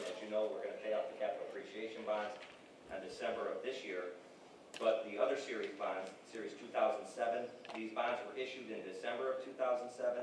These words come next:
and they bear an interest rate of four point one eight.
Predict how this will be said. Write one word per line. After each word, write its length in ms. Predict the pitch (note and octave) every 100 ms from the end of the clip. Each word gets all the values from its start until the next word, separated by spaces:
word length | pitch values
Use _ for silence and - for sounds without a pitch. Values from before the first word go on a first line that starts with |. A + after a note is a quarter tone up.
| B2+ G2+
and 80 |
they 160 | G2+ F#2+
bear 180 | A2+ A2+
an 100 | A2
interest 300 | A2+ A#2+ A#2
rate 160 | A2+ G#2+
of 80 | - B2
four 120 | A#2+ -
point 160 | A#2+ A2
one 160 | G2+ G2+ G2+
eight. 320 | A2+ -